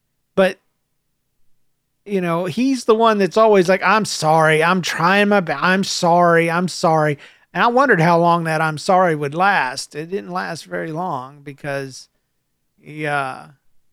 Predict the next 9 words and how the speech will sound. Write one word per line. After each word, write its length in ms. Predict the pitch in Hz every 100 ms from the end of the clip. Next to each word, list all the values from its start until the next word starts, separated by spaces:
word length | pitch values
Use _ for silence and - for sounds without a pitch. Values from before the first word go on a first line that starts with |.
| _ _ _ _ _ _ _ _
he 60 | 160
started 400 | - 170 147 131
yelling 340 | 151 175 160
at 140 | 151
her. 280 | 117 185 139
He 100 | 139
wasn't 380 | 160 175 165 147
sorry 460 | - 185 190 170 151
then. 460 | 190 180 127 135